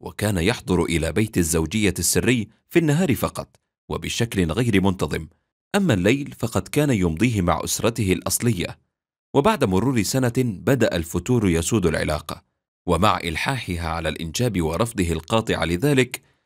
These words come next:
تحول الفتور إلى نفور، ثم فوجئت به بعد مشادة بينهما يخرج عقد الزواج العرفي ويمزقه ويشهر الطلاق عليها، ثم يعطيها عقد الشقة ويقول لها:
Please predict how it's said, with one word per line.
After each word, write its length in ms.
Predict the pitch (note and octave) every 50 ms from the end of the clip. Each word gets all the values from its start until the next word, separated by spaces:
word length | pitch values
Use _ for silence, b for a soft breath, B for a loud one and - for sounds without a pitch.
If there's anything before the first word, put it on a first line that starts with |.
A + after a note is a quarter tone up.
| _ _ _ _
تحول 500 | C#3 C3+ - - G3+ G3 E3+ D3 A2+ F#2
الفتور 560 | E2 E2 - G2 F2+ - B2+ C3 A2+ A2+ - C3
إلى 200 | C3+ A#2+ G2+ E2
نفور، 480 | D#2+ D#2+ D#2+ - D#2 - - - _ _ _ _ _ _ _ _ _ _ _ -
ثم 160 | C#3 C#3+ D3+
فوجئت 420 | C#3+ G3+ A3 - D3+ D#3 - A2
به 320 | F2+ F#2 A#2 C#3 B2+ A2+ G#2
بعد 260 | F2 F#2+ E2+ F2 D#2+
مشادة 580 | E2+ E2 E2+ D#2+ - A#2+ A#2+ G#2+ G#2 F2+ - F2
بينهما 640 | D2+ D#2 D#2+ D#2 E2+ A2 A#2+ A#2+ G#2+ G#2+ G2+ G2+ G2+ b b b b b b
يخرج 520 | A2+ F#3+ F4+ F3+ - D3 C3 B2+ G#2+ -
عقد 340 | G#2+ F2+ F#2+ B2+ - - G#2
الزواج 480 | G2+ F#2+ F2 G2 E2+ D#2+ F#2+ A#2 G#2+ G#2+
العرفي 540 | F#2 E2 F2 F2 E2 - A#2 B2+ A#2+ G#2+ G2 _ _ _ _ _ _
ويمزقه 960 | - D#2+ F3+ A2+ A#2 G#2 F2 D2+ D#2 D#2 D2 D2 F2+ F2+ - - D2 - _ _ _ _ _ _ _ _ _ _
ويشهر 440 | E2 D#2+ E2 G#2+ A#2 - - G2+ E2+
الطلاق 440 | D#2+ - - F2+ F#2 G#2+ G#2 - F#2
عليها، 500 | E2+ E2+ E2+ F2+ D#2 D2+ D#2 G1+ - _ _ _ _ _ _ _ _ _ _ -
ثم 140 | D#3+ D#3+
يعطيها 440 | D#3+ D#3 D3 C3+ - G3 F#3 D#3 B2+
عقد 260 | A#2 - - - A#2+
الشقة 480 | G#2+ G2 - - C#3 - - A2 - G#2
ويقول 540 | E2+ D#2 D#2+ D2+ C#2 _ - C3+ A2 F#2+ F#2
لها: 340 | A2 B2 A2+ G#2 G2 G2